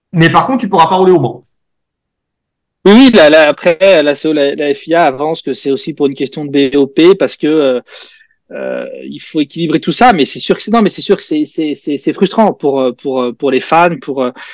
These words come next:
Speaker 2: euh, plus, plus on est fou, plus on rit. C'est sûr que c'est, c'est sûr que c'est frustrant,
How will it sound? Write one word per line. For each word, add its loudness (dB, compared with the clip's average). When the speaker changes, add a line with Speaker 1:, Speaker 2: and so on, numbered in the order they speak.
Speaker 2:
euh, -6
plus, -8
plus -8
on -4
est -2
fou, -6
plus -14
on -4
rit. 4
C'est -10
sûr -6
que -14
c'est, -2
c'est -14
sûr -4
que -14
c'est 0
frustrant, -10